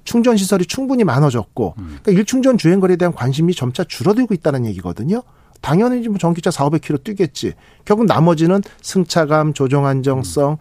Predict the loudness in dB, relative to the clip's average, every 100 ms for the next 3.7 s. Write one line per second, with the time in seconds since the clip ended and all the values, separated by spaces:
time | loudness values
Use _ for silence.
0 | _ -14 4 4 6 2 0 -2 2 2
1 | 2 2 2 2 -2 -20 -20 -4 0 2
2 | 2 0 0 2 4 4 2 -2 2 2
3 | 2 0 0 -2 -4 -4 -4